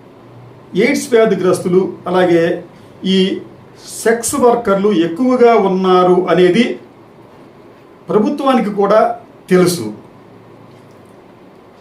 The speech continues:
అయితే అమరావతి చుట్టుపక్కల ప్రాంతాలతో పాటు ఆంధ్రప్రదేశ్లో కూడా సెక్స్ వర్కర్ల సంఖ్య దేశంలోనే అగ్రస్థానం, లేకపోతే రెండో స్థానంలో ఉంది.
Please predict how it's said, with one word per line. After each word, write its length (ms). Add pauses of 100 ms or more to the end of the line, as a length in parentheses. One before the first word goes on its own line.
(680)
అయితే 560 (1900)
అమరావతి 760
చుట్టుపక్కల 360
ప్రాంతాలతో 540
పాటు 440 (240)
ఆంధ్రప్రదేశ్లో 1080
కూడా 400
సెక్స్ 380
వర్కర్ల 540
సంఖ్య 540 (720)
దేశంలోనే 800
అగ్రస్థానం, 840
లేకపోతే 240
రెండో 260
స్థానంలో 560 (160)
ఉంది. 340